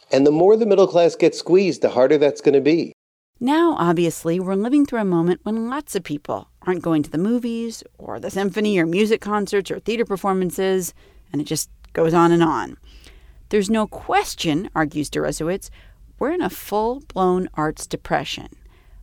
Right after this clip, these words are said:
Speaker 2: But it's worth paying attention to the forces that were shifting American arts even before covid, because those shifts were profound. Now, it's also worth noting that there are some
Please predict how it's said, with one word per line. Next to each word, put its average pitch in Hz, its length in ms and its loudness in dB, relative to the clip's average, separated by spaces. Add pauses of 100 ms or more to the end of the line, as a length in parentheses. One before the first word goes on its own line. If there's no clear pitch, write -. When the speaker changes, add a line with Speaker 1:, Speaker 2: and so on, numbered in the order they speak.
(140)
Speaker 2:
But 190 120 -8
it's - 240 -12
worth - 380 -10
paying 294 260 0
attention 170 520 -6
to 185 80 -4
the 185 100 -2
forces - 640 -10
that - 160 -8
were 214 80 -4
shifting - 560 -6
American 226 460 -4
arts 202 340 -6 (360)
even 233 280 -8
before 240 720 -4 (100)
covid, - 440 -10 (500)
because 165 380 -8
those 262 380 -4
shifts - 600 -6 (200)
were 170 80 -8
profound. 165 720 -4 (720)
Now, 254 420 2 (280)
it's - 220 -6
also 440 340 2
worth 220 220 2
noting 208 420 0
that 226 160 0
there 339 140 -4
are 403 160 0
some 466 160 -4